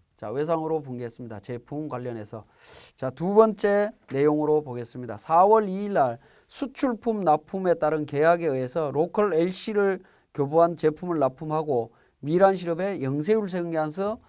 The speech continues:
어, 교부했다라는 겁니다. 수출 매출 계정을, 어, 사용하라라고 되어 있습니다. 자, 우리 수출 매출 계정이 개정 과목이었기 때문에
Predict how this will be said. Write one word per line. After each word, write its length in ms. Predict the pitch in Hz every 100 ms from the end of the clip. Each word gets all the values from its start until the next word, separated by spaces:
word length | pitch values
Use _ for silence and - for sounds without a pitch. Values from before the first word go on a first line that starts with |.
| _ _ -
어, 320 | 123 120 117 117
교부했다라는 720 | 135 151 151 156 156 143 127
겁니다. 340 | 120 110 101 87
수출 520 | - 262 - 277 240
매출 540 | 202 156 156 196 185
계정을, 500 | 160 139 156 170 202 254 _ _ -
어, 140 | 127 123
사용하라라고 960 | 151 147 156 151 160 170 160 143 131
되어 80 | 123
있습니다. 500 | 113 - 123 117 110 _ _ - - - -
자, 180 | 139
우리 340 | 131 170 196 156 _ _ _ -
수출 500 | - 254 - 302 269
매출 580 | 208 185 185 214 202 180
계정이 720 | 160 160 175 170 147 139 123
개정 260 | 135 143
과목이었기 560 | 147 202 196 160 156 143
때문에 480 | - 131 139 165